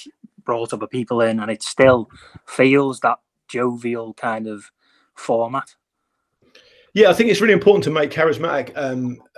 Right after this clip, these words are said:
Speaker 2: look, by the way, when I say all this stuff, I'm not trying to make out that that's what we always do and we always get it right. But what I'm talking about is what we're striving to achieve. And what
Speaker 1: Mm.
Speaker 2: we're stri-, we don't always get there,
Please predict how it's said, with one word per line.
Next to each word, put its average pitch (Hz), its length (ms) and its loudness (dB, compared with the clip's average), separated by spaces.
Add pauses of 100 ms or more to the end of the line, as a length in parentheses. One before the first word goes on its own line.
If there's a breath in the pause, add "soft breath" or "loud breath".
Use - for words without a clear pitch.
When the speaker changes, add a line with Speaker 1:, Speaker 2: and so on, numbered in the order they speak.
(120)
Speaker 2:
look, 147 200 -2
by 190 100 2
the 190 80 4
way, 156 200 6
when 139 140 0
I 180 60 2
say 175 160 2
all 151 80 4
this 110 140 -4
stuff, - 180 -6
I'm 131 140 -2
not 151 160 -4
trying 143 300 -4
to 123 100 -8
make 120 320 -2
out 120 80 -4
that 110 80 -8
that's 117 200 -2
what 131 120 -2
we 127 140 -4
always 120 340 0
do 135 160 4
and 107 80 -2
we 113 100 0
always 117 180 2
get 110 120 0
it 98 120 -4
right. 110 280 0 (100)
But - 160 0
what 131 140 2
I'm 123 80 -6
talking 135 320 -2
about 110 180 -2
is 110 100 -6
what - 120 -4
we're - 80 -6
striving 117 600 2
to 104 140 -6
achieve. 98 420 -2 (360 loud breath)
And 123 100 0
what 127 60 -2
Speaker 1:
Mm. - 20 -8
Speaker 2:
we're - 300 0
stri-, 127 100 -2
we 131 80 4
don't 156 160 6
always 127 220 4
get - 220 4
there, 113 260 -8